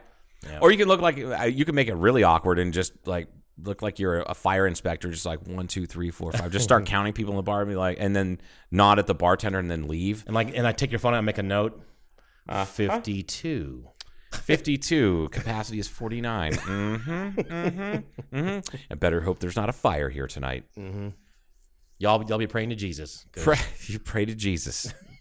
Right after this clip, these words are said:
Speaker 2: Pray to the God of hellfire that y'all don't burn to death.
Speaker 1: Um. Oh, oh my God. Just lo-,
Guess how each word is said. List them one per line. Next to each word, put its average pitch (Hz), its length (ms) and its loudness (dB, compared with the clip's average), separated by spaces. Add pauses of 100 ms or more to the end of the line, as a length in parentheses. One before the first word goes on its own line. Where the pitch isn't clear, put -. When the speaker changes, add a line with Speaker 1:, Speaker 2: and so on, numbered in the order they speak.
Speaker 2:
Pray 160 260 8
to 143 40 -2
the 131 120 2
God 139 320 4
of 170 40 0
hellfire 123 540 2
that 90 120 -2
y'all 101 260 2
don't 110 200 -4
burn 110 220 0
to 85 80 -2
death. 78 340 -4 (1160)
Speaker 1:
Um. 87 1400 0 (440)
Oh, - 800 -18 (220)
oh 104 100 -8
my 101 160 -6
God. 80 320 -8
Just - 140 -14
lo-, - 100 -16